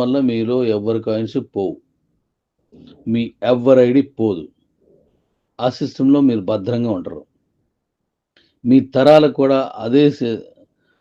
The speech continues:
ఆ పాస్వర్డ్, యూజర్ నేమ్, అది ఐడీ అది కావచ్చు, ఎక్స్చేంజ్ ఐడీది కావచ్చు, లేదంటే మీ కాయిన్స్ ఉన్నటువంటి వాలెట్ కావచ్చు, ఏదైనా సరే మీరు భద్రంగా ఉంచుకోవచ్చు అందులో.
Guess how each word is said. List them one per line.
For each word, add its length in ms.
ఆ 100
పాస్వర్డ్, 480
యూజర్ 360
నేమ్, 160
అది 180
ఐడీ 360
అది 180
కావచ్చు, 340
ఎక్స్చేంజ్ 320
ఐడీది 240
కావచ్చు, 340
లేదంటే 360
మీ 80
కాయిన్స్ 360
ఉన్నటువంటి 540
వాలెట్ 480
కావచ్చు, 340
ఏదైనా 420
సరే 160
మీరు 120
భద్రంగా 480
ఉంచుకోవచ్చు 480
అందులో. 240